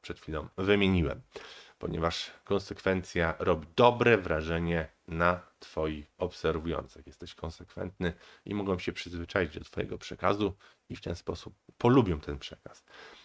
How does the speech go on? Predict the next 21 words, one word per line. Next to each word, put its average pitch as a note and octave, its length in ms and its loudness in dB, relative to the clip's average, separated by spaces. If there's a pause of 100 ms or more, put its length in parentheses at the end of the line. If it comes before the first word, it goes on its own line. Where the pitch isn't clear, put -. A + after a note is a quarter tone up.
(760)
Punkt C#3+ 280 2
piąty. A2 500 4
Twórz - 500 -4 (100)
treści G#2+ 600 6
wartościowe G2 800 4
dla F2 200 4
klienta. D#2+ 720 -2 (600)
Em, F2+ 380 -2
będąc E3 520 6
marką, C3+ 400 4
która F#2 280 4
chce - 220 -6
zwiększyć F2 460 -2
swoje E2 520 2 (200)
zaangażowanie, F2+ 840 4
oczywiście, D#2 500 -6
musisz G3+ 340 0
tworzyć A2 320 2
treści, G2+ 400 2
które F#2 260 4
będą E2+ 300 2